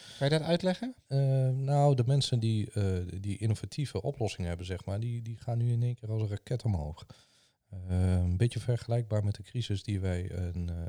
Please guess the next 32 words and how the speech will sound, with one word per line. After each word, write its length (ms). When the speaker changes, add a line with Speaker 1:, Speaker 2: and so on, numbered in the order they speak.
Speaker 2:
een 440
tien, 380
eh, 40
tien, 420
eh, 120
dertien 280
jaar 160
geleden 340
hadden. 240
Waar 140
eigenlijk 420
ook 180
in 80
één 160
keer 140
iedereen 320
met 200
het, 260
eh, 80
met 280
een, 280
echt 200
op 120
de 60
grond 260
zat. 420
Ehm, 640
dan, 480
eh, 180
is 120
de 140
Uber 400